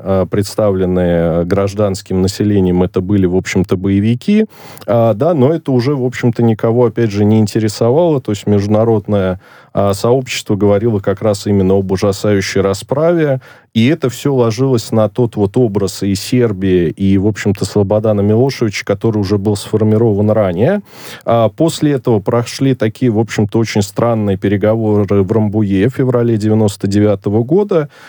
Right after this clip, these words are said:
а, на которых, в общем-то, Сербии был выдвинут, мы можем говорить, ультиматум, а, о том, что, в общем-то, они должны, а, вооруженные силы Сербии покинуть, э, край,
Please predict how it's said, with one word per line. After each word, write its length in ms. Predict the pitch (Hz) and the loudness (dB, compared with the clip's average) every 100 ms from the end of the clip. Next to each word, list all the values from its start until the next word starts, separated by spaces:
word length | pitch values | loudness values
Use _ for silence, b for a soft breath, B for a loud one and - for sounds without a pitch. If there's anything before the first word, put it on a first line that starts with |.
| B | B
а, 540 | - 113 117 117 113 113 | -2 2 2 2 2 0
на 320 | 92 127 123 | 0 0 2
которых, 480 | 135 117 170 147 127 | 0 -2 0 0 -2
в 20 | |
общем-то, 680 | 131 - 117 - 117 113 107 | -4 -2 -2 0 0 2 0
Сербии 420 | - 131 117 113 | 0 -2 0 -2
был 260 | 98 107 110 | 0 0 0
выдвинут, 540 | 113 107 110 104 98 | 0 0 2 2 2
мы 120 | 101 | 2
можем 360 | 104 104 101 98 | 2 2 0 0
говорить, 360 | 101 101 95 | 0 0 -2
ультиматум, 800 | 110 98 110 98 87 - 175 202 B B B | -2 -2 -2 0 -2 -2 -2 -2 B B B
а, 320 | 85 110 113 | 0 2 2
о 40 | 104 | 2
том, 200 | 135 143 | 0 -2
что, 220 | - 107 | -2 -2
в 40 | 104 | -2
общем-то, 360 | - 107 98 | 0 -2 0
они 140 | 101 101 | 0 0
должны, 600 | 104 104 110 110 92 85 B B - | 0 0 0 2 2 -2 B B -4
а, 180 | 95 95 | -2 0
вооруженные 580 | 101 107 113 104 95 | 0 0 0 0 0
силы 340 | 92 - 95 90 | -2 0 2 0
Сербии 420 | - 104 90 92 | 0 -2 0 -2
покинуть, 680 | - 98 - 101 87 85 - | 0 -4 -2 0 0 -2 -2
э, 500 | 90 92 90 90 90 101 | 0 0 2 0 0 -2
край, 420 | 143 196 208 | -2 -2 -2